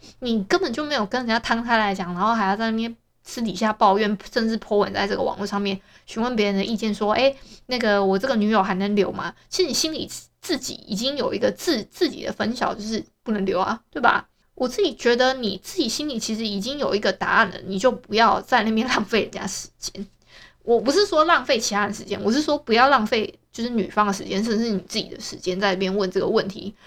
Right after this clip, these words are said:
你自己可以理清楚，你自己心里其实默默有这个答案，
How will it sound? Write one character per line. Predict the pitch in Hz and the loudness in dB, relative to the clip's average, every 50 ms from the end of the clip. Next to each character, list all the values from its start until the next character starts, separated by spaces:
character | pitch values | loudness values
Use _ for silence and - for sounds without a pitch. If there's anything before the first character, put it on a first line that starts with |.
| - - - | -20 -12 -6
你 | - 226 | -2 -2
自 | 196 - 320 | 0 0 -2
己 | 277 214 | -2 -2
可 | 202 - 240 | -2 -2 0
以 | 214 214 | 0 0
理 | 220 - | -2 -4
清 | - - - 190 202 | -4 -4 -2 -2 -2
楚， | 214 - - - - - _ | -2 -4 -6 -10 -14 -16 _
你 | - 208 196 214 | -8 -4 -2 -2
自 | 196 - - | -2 -2 -2
己 | 302 247 | -2 -2
心 | - - 262 262 269 | -2 -2 -2 -2 -2
里 | 214 | -4
其 | 196 - 214 | -4 -2 -2
实 | 185 - 208 202 | -2 -2 -2 -2
默 | 233 262 240 | 0 0 0
默 | 226 226 190 185 - - | 0 0 -2 -4 -4 -6
有 | 202 | -6
这 | - 214 | -4 -2
个 | 208 190 | -2 -2
答 | - - | -2 -4
案， | - - 214 202 - | -2 -2 -2 -2 -2